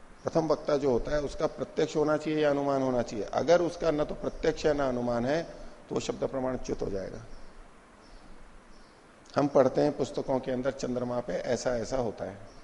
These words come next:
ठीक है, अध्यापक ने पढ़ाया है कि चंद्रमा पे ऐसा ऐसा होता है। अब बच्चे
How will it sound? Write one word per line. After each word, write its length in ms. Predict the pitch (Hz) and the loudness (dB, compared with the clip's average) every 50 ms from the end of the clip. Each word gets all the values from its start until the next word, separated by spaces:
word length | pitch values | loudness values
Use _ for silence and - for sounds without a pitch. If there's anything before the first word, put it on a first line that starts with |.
| - - - - - - - - - - - - - - - - - - - - - - - - - - - - - - - - - - - - - - - - - - - - - - - - - - | -20 -20 -20 -20 -20 -20 -20 -20 -20 -20 -20 -16 -16 -16 -16 -16 -18 -18 -18 -16 -18 -18 -18 -20 -20 -20 -20 -20 -18 -16 -16 -14 -14 -14 -14 -16 -16 -16 -16 -14 -12 -10 -6 -6 -6 -4 -6 -8 -8 -6
ठीक 200 | 143 131 - 175 | -6 -6 -6 -6
है, 140 | 139 139 - - - - - - - - - - - - - - - - - - - - - - - - - - - - - - - - - - | -8 -8 -10 -14 -16 -16 -18 -20 -14 -12 -12 -12 -12 -14 -16 -16 -16 -16 -16 -16 -18 -20 -20 -20 -20 -20 -20 -20 -20 -20 -20 -20 -18 -16 -12 -10
अध्यापक 460 | - 92 - 120 113 - - 131 - | -10 -6 -4 -4 -4 -4 -6 -6 -4
ने 80 | 135 120 | -4 -4
पढ़ाया 340 | - - 117 113 127 147 156 | 0 2 4 6 8 8 8
है 80 | 151 143 | 6 4
कि 120 | 147 139 | 2 0
चंद्रमा 440 | - - 131 123 127 123 120 117 113 107 | 0 0 0 0 2 0 0 0 -2 -2
पे 120 | - 165 | -2 -2
ऐसा 280 | 165 151 131 110 - 120 | 0 0 0 -2 -2 -2
ऐसा 180 | 107 95 - 127 | -2 -2 -2 -2
होता 320 | 135 120 92 - - - | -2 -2 -2 -4 -8 -10
है। 80 | 90 95 - - - - - - - - - - - - - - - - - - - - - - - - - - - - - - - - - - - - - - - - - - - - | -10 -10 -12 -14 -10 -8 -8 -8 -8 -10 -10 -12 -14 -10 -8 -6 -6 -6 -8 -10 -12 -10 -8 -6 -6 -6 -6 -10 -16 -18 -20 -18 -18 -18 -18 -18 -12 -10 -10 -10 -10 -12 -12 -12 -12 -10
अब 140 | - 104 101 | -8 0 0
बच्चे 320 | 120 - - - 139 139 | 0 0 0 2 2 2